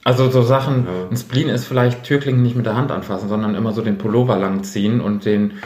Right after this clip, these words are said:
Speaker 1: damit man halt nicht die Türgriffe anfassen muss, weil man denkt, da sitzen
Speaker 2: Da
Speaker 1: eklige
Speaker 2: sitzen
Speaker 1: Bakterien.
Speaker 2: Bakterien drauf. Das hab ich auch nicht, zum Glück.
Speaker 1: Ja,
Speaker 2: Aber
Speaker 1: das
Speaker 2: ich hab immer so ein, so
Speaker 1: das,
Speaker 2: ein
Speaker 1: äh, ein Freund von mir hat das ganz, ganz
Speaker 2: <laughs>
Speaker 1: extrem. Ich kann damit auch nichts anfangen. Also ich verstehe auch diesen komischen Spleen nicht.
Speaker 2: Aber ich hab
Speaker 1: Ist
Speaker 2: immer
Speaker 1: ganz
Speaker 2: so ein,
Speaker 1: weit weg von
Speaker 2: so ein
Speaker 1: mir.
Speaker 2: Handdesinfektionsmittel dabei.
Speaker 1: Mhm,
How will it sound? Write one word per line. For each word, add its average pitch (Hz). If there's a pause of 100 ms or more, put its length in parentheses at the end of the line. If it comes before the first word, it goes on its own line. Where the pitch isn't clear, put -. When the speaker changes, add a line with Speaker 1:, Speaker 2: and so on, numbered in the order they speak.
(120)
Speaker 1:
damit 110
man 104
halt 107
nicht 110
die -
Türgriffe 123
anfassen 92
muss, 120
weil 117
man 113
denkt, 113
da 110
sitzen 110
Speaker 2:
Da 101
Speaker 1:
eklige 110
Speaker 2:
sitzen 104
Speaker 1:
Bakterien. 110
Speaker 2:
Bakterien 92
drauf. 87
Das 107
hab 120
ich -
auch 104
nicht, 87
zum 90
Glück. 90 (340)
Speaker 1:
Ja, 98
Speaker 2:
Aber 104
Speaker 1:
das 113
Speaker 2:
ich -
hab 120
immer 123
so 113
ein, 110
so 120
Speaker 1:
das, 104
Speaker 2:
ein 104
Speaker 1:
äh, 123
ein 120
Freund 127
von 127
mir 113
hat 107
das 104
ganz, 120
ganz -
Speaker 2:
<laughs> 117
Speaker 1:
extrem. 107
Ich -
kann 120
damit 110
auch 120
nichts 110
anfangen. 98
Also 98
ich 98
verstehe 110
auch 101
diesen 101
komischen 95
Spleen 95
nicht. 104
Speaker 2:
Aber 113
ich 110
hab 135
Speaker 1:
Ist 135
Speaker 2:
immer 139
Speaker 1:
ganz 123
Speaker 2:
so 120
ein, 117
Speaker 1:
weit 113
weg 107
von 101
Speaker 2:
so 110
ein 110
Speaker 1:
mir. 113
Speaker 2:
Handdesinfektionsmittel 98
dabei. 87
Speaker 1:
Mhm, 233